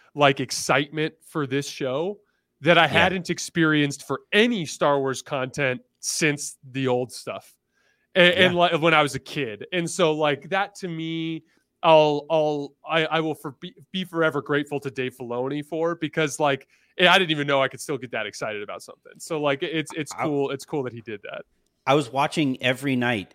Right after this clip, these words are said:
Speaker 2: at, you know, it's, uh, let's see, they aired at what, nine Eastern, right? So eight my time.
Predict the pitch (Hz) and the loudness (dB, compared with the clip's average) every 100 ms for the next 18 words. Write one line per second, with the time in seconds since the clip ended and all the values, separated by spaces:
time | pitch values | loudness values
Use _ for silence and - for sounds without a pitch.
0 | - 101 95 - _ - 101 87 85 - | -6 -4 -4 -8 _ -8 -6 -6 -8 -12
1 | _ _ - 92 - - - 90 87 85 | _ _ -14 -14 -12 -16 -8 -4 -4 -4
2 | 85 85 80 _ _ - - _ _ _ | -6 -10 -16 _ _ -20 -20 _ _ _
3 | _ _ _ - 101 - 95 101 - 104 | _ _ _ -20 -14 -10 -6 -6 -2 -2
4 | 110 104 98 98 95 98 101 107 107 101 | -2 -4 -4 -6 -6 -6 -4 -2 -4 -6
5 | 107 - 113 110 107 113 - 92 - 104 | -8 -8 -8 -6 -6 -6 -6 -10 -8 -6
6 | 104 - 95 98 101 - 85 82 85 | -6 -8 -8 -6 -6 -8 -10 -12 -20